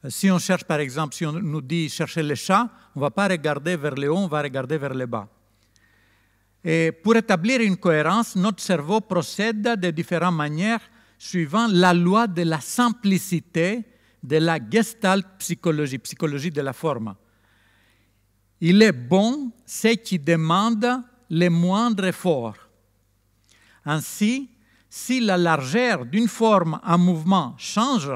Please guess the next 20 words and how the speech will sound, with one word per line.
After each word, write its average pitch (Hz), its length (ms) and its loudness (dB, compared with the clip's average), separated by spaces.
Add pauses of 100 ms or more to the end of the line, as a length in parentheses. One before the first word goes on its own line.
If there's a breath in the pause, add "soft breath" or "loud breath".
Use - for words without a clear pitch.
(540 soft breath)
mais 175 260 0
le 190 220 2
parallélisme 180 1200 0 (480)
de 160 160 -2
ces 160 240 -2
lignes 180 400 2
persiste, - 680 -6 (300 soft breath)
notre 214 260 0
cerveau 190 520 0 (360 soft breath)
acceptera 226 840 -2
cette, - 400 -6
euh, 151 160 -2
forme, 220 560 0 (360 soft breath)
euh, 151 180 2 (100)
comme 208 360 4 (100)
on 160 120 0
l'a 165 360 4 (120)
vu. 135 420 -2 (1600)
Notre 190 280 -2
cerveau 180 560 0